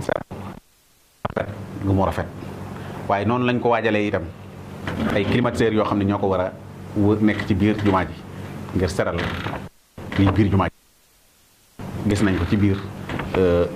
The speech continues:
ma nga fay, lépp ñëw na, xanaa installé ko rek moo yem, moo des. Waaye ñëw na ba, ba nekk foofu. Mu nekk lu ama am solo.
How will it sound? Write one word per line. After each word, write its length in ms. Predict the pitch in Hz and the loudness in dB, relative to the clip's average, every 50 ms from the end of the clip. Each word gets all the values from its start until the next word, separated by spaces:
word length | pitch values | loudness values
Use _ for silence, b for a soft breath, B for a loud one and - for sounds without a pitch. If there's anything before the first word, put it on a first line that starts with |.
| - | 0
ma 140 | 104 104 104 | 2 4 4
nga 80 | 98 92 | 4 2
fay, 220 | - 95 90 71 - - 92 | 0 0 -2 -2 -2 0 0
lépp 220 | 101 113 120 - | 0 2 2 2
ñëw 180 | - 107 98 87 | 2 2 4 2
na, 80 | 87 95 - | 0 0 0
xanaa 220 | - 104 92 85 82 | -2 -2 -2 -2 -2
installé 260 | 107 - - 120 101 | -2 -2 -2 -2 0
ko 60 | - 92 | -2 -2
rek 100 | 92 104 | 0 0
moo 120 | 95 87 | 0 0
yem, 120 | 85 82 82 - - - - - - - - - - - 101 | 0 0 -2 -6 -10 -14 -14 -14 -12 -12 -12 -10 -4 0 2
moo 140 | 101 98 92 | 2 4 2
des. 280 | 80 - - - - - - - - - - - - - - - | 2 0 -2 -4 -4 -6 -6 -6 -6 -6 -6 -6 -6 -4 -2 0
Waaye 320 | 92 87 82 85 85 - - - | 0 0 2 0 -2 -2 -2 0
ñëw 260 | 107 101 107 110 107 101 | 2 4 4 4 4 2
na 100 | 95 98 - - - - - | 2 0 -2 -2 -4 -2 0
ba, 80 | 90 95 | 0 0
ba 240 | 92 - 95 95 95 - - - | 0 0 0 0 -2 -2 -2 -2
nekk 160 | 95 98 95 - | -2 -2 0 0
foofu. 220 | - 95 78 76 - - - - - - - - - - - - - - - - - - | -2 -2 -2 -4 -4 -6 -6 -6 -6 -8 -8 -8 -8 -8 -8 -6 -6 -6 -8 -6 -2 0
Mu 80 | 104 95 | 0 2
nekk 180 | 101 98 98 - 95 90 90 - - | 2 0 0 0 0 2 0 0 0
lu 100 | 95 - | 0 2
ama 180 | - 202 127 123 | 2 2 2 2
am 140 | 113 110 107 | 2 0 0
solo. 200 | 104 98 82 76 | 0 -2 -2 -2